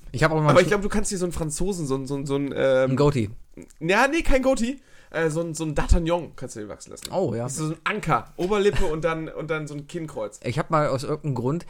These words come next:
Speaker 1: ich bin ja mal Karneval als Walter White gegangen. Da hab
Speaker 2: Ja.
Speaker 1: ich mir die Haare auch relativ lang wachsen lassen.
Speaker 2: Das
Speaker 1: Die waren,
Speaker 2: ging ja auch.
Speaker 1: die waren guten Zentimeter lang. Und ich hab mir dann so einen Walter White Bart dann halt da gemacht. So aus Spaß halt. Weil das, ich dachte mir, komm, das ist geiler, als sich den
Speaker 2: Wenn
Speaker 1: anzukleben.
Speaker 2: ich jetzt daran denke, hab ich immer, glaub ich, gedacht, dass er aufgemalt war.
Speaker 1: Nee, der war echt.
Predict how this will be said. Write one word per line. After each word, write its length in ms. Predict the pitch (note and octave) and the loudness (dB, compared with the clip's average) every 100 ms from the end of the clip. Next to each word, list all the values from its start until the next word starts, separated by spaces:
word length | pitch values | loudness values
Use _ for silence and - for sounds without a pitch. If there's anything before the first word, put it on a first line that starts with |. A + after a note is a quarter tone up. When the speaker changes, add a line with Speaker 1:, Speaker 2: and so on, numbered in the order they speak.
| - | -6
Speaker 1:
ich 160 | A2+ | -4
bin 100 | C#3+ | -2
ja 120 | F3 D#3+ | 0 2
mal 240 | C3 - - | 0 -2 -2
Karneval 320 | D3 D3+ C#3+ | 0 2 2
als 160 | B2 B2+ | 2 0
Walter 260 | B2+ A#2 | 0 2
White 180 | A2 A#2 | 0 -2
gegangen. 300 | A#2 G#2 G#2 | -4 -6 -4
Da 60 | A2 | -2
hab 80 | |
Speaker 2:
Ja. 60 | A#2 | 0
Speaker 1:
ich 40 | |
mir 80 | B2+ | 0
die 140 | A#2+ A#2 | 0 0
Haare 160 | A#2 | 0
auch 160 | A#2 C3 | 0 0
relativ 380 | B2 A#2 A2 - | -2 -2 -6 -6
lang 260 | B2 D3 | -4 0
wachsen 240 | C#3+ - C3+ | -2 -2 -2
lassen. 140 | C3+ | -2
Speaker 2:
Das 80 | C3+ | 2
Speaker 1:
Die 40 | |
waren, 120 | C#3 B2+ | 2 2
Speaker 2:
ging 80 | D#4 | 0
ja 120 | - | -2
auch. 140 | F#4+ B3 | 2 6
Speaker 1:
die 60 | |
waren 100 | D#3+ | 6
guten 220 | D#3 G3 E3 | 4 2 0
Zentimeter 480 | D#3+ D3 D3 C#3 | 0 2 2 2
lang. 200 | G2+ A2 - C#3+ | -2 -6 -10 -4
Und 80 | B2+ | -2
ich 60 | |
hab 80 | D#3+ | 0
mir 60 | D3+ | 2
dann 140 | C#3+ | 2
so 60 | C#3 | 2
einen 140 | B2+ | 2
Walter 260 | B2+ C3 G#2+ | 2 2 -2
White 220 | G#2+ - | -4 -6
Bart 240 | F#2 F#2+ | -6 -6
dann 140 | G2+ - | -10 -10
halt 180 | G2+ G#2 | -10 -8
da 60 | |
gemacht. 400 | G#2 G2 - - | -10 -12 -14 -6
So 120 | C3 A#2+ | -2 -2
aus 100 | - | -2
Spaß 300 | - A2+ - | -2 -4 -4
halt. 220 | G#2 G#2 | -6 0
Weil 100 | B2 | 0
das, 100 | B2 | 0
ich 60 | - | 0
dachte 220 | B2+ B2 | -2 0
mir, 80 | A2+ | 0
komm, 120 | B2 | 0
das 100 | A#2 | 0
ist 80 | A#2+ | 0
geiler, 200 | A#2 B2 | 0 2
als 100 | A#2 | 0
sich 80 | A#2 | -2
den 80 | A#2 | -8
Speaker 2:
Wenn 80 | A#2 | -6
Speaker 1:
anzukleben. 320 | A#2+ A#2 C3+ | -4 -4 -4
Speaker 2:
ich 80 | D3+ | -6
jetzt 160 | F3 | -6
daran 180 | D#3+ D3 | -4 -4
denke, 240 | D3 F3 D3+ | -4 -6 -6
hab 100 | C#3+ | -8
ich 80 | D3+ | -10
immer, 180 | D#3+ | -10
glaub 160 | D#3+ C#3+ | -6 -6
ich, 80 | - | -6
gedacht, 160 | D3+ D3 | -8 -10
dass 100 | D3+ | -10
er 100 | D3+ | -10
aufgemalt 500 | - - - - - | -12 -12 -16 -16 -14
war. 160 | - - - | -14 -16 -6
Speaker 1:
Nee, 200 | C3+ B2 | 0 2
der 100 | A#2 | 2
war 80 | A2 | 0
echt. 280 | F#2 - | -4 -12